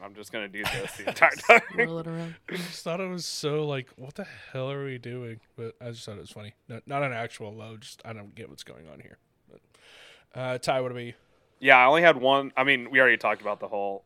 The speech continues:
Speaker 1: like, "Just stop being mean to Grace Kelly, you're stupid" thing.
Speaker 3: <laughs> Yeah.
Speaker 1: Um, but my other low is, why is his leg cast past his belly button? Like,
Speaker 2: <laughs>
Speaker 1: what?
Speaker 2: He, did he break his leg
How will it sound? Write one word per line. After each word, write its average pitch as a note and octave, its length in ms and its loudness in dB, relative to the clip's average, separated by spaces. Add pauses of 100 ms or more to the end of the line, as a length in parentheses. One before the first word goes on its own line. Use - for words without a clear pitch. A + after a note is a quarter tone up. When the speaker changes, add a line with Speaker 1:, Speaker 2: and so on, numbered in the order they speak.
(120)
Speaker 1:
like, G2 200 -6 (120)
"Just - 220 -10
stop B2 260 4
being G#2+ 180 -10
mean G#2 160 -12
to G2 60 -20
Grace G#2 240 -8
Kelly, G#2 300 -6
you're G2+ 120 -10
stupid" G#2 420 -12 (120)
thing. A2+ 240 0
Speaker 3:
<laughs> G#3 60 -6
Yeah. A2 160 -12 (920)
Speaker 1:
Um, A#2 180 -2 (360)
but D3 160 6
my C#3+ 160 4
other D#3+ 160 6
low E3 220 6
is, B2 160 -2
why B2+ 320 2
is A3 260 4
his A#3 180 -6
leg D#3 460 4
cast C#3+ 400 2
past D3 480 4
his C#3+ 200 -6
belly C3+ 380 0
button? F#2+ 240 -8 (720)
Like, C3 380 4 (240)
Speaker 2:
<laughs> - 580 -16
Speaker 1:
what? F3+ 240 10
Speaker 2:
He, G3+ 160 -4
did A3 160 2 (140)
he B3 100 0
break A3+ 320 0
his G#3+ 220 -4
leg G3+ 340 0